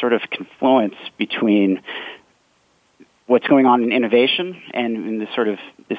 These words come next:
time being in this digital revolution, and then what is going on with our game, and then to be able to marry the two and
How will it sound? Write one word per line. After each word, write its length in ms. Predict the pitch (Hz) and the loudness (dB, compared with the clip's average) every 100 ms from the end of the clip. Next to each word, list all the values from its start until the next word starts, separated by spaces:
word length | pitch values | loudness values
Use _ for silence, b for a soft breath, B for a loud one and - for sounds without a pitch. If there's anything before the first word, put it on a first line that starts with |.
| - | -4
time 500 | 117 113 131 131 135 _ _ - 67 87 | -2 2 4 4 2 _ _ -18 -14 -4
being 200 | 117 117 | -2 0
in 80 | 107 | -4
this 80 | - | -4
digital 240 | 123 117 113 | -4 0 2
revolution, 760 | 113 104 107 117 151 143 143 - | 2 2 0 -2 -2 -4 -4 -10
and 160 | - 104 | -8 -6
then 100 | 107 | 0
what 140 | 110 | 2
is 140 | 117 - | 2 0
going 280 | 123 117 117 | -4 -2 -2
on 180 | 110 110 | -2 -2
with 120 | 101 | -4
our 120 | 92 | -4
game, 400 | - 104 120 139 B B B B | -4 -2 -4 -6 B B B B
and 160 | - 110 | -4 0
then 180 | 113 113 | 0 0
to 180 | 110 98 _ - | -4 -8 _ 0
be 140 | 123 | 2
able 160 | 123 123 | 2 0
to 140 | - | -4
marry 340 | 104 104 117 | -2 0 0
the 140 | 92 98 | -2 -6
two 400 | - 113 135 147 - - | -4 -2 -2 -4 -12 -6
and 340 | 104 95 | -4 -2